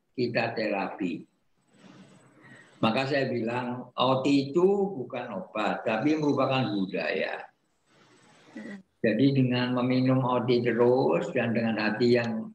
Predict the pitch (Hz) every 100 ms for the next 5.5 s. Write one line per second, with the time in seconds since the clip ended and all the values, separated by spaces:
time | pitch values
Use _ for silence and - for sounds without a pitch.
0 | - 120 120 127 143 151 127 104 - 117
1 | 113 113 113 - - 107 - 107 - 135
2 | 151 170 185 - - _ _ _ 151 147
3 | 151 165 180 135 127 123 123 113 113 107
4 | 131 135 127 123 117 107 110 107 107 101
5 | 98 87 90 85 -